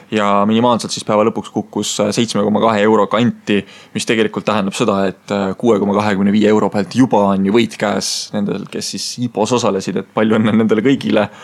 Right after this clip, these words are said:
Käivet tehti sihuke tagasihoidlik kakskümmend kaks tuhat kolmsada eurot, äh, mis selles mõttes ei ole muidugi tagasihoidlik, et tegu on ikkagi First Northiga ja seal ei toimu väga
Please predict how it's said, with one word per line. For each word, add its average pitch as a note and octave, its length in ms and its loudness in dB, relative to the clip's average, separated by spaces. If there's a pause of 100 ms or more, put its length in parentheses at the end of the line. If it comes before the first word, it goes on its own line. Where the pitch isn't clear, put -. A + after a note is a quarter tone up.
(520)
Käivet B2 380 0
tehti A#2+ 320 -2
sihuke G#2+ 240 -4
tagasihoidlik A2 480 2
kakskümmend A#2+ 320 -2
kaks A#2+ 240 -2
tuhat G2+ 480 -2 (320)
kolmsada A2 480 2
eurot, B2+ 560 0
äh, G#2+ 240 0 (320)
mis - 460 0 (540)
selles B2 240 0
mõttes G#2+ 320 -2
ei B2 60 4
ole B2+ 100 4
muidugi G#2+ 240 2
tagasihoidlik, G#2+ 480 0
et F#2 80 -6
tegu G#2+ 160 0
on G#2+ 80 2
ikkagi A2 240 -4
First - 240 0
Northiga G#2 380 -2
ja G2+ 100 0
seal G#2 320 0
ei G2 80 -4
toimu A2 400 2
väga G#2 220 0